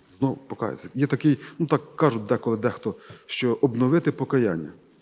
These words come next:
Якщо таке є серед нас, то це потрібно зробити, щоб увійти. Тому що туди нічого нечистого що?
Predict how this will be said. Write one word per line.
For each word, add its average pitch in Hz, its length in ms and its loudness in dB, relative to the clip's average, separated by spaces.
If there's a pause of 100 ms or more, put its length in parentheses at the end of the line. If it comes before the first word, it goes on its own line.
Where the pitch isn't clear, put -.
(380)
Якщо 120 320 0
таке 170 240 0
є 165 140 4
серед 147 320 0
нас, - 380 -4 (300)
то 110 100 -8
це - 120 -4
потрібно 120 400 -2
зробити, 113 380 -6 (360)
щоб 147 380 4
увійти. 127 560 2 (540)
Тому 127 180 4
що - 120 -6
туди 139 320 4
нічого 156 360 4
нечистого 135 500 0
що? - 220 -6